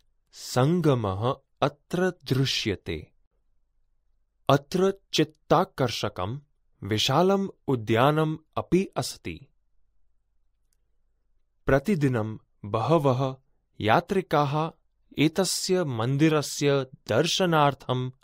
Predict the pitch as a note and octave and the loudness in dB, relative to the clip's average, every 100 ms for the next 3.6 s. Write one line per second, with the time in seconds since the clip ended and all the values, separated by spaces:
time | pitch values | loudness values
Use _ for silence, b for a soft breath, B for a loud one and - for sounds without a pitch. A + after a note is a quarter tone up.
0 | _ - G#2+ G2+ F#2 - - C3 B2+ G2+ | _ 2 2 0 -8 -10 -8 -8 -6 -10
1 | - _ _ _ _ _ _ _ _ _ | -12 _ _ _ _ _ _ _ _ _
2 | _ _ - B2+ F3 - _ - B2 - | _ _ -2 2 2 0 _ -4 -2 0
3 | C3+ A2+ G#2+ G2 F#2+ C#3+ | -2 -2 -2 -2 -2 -6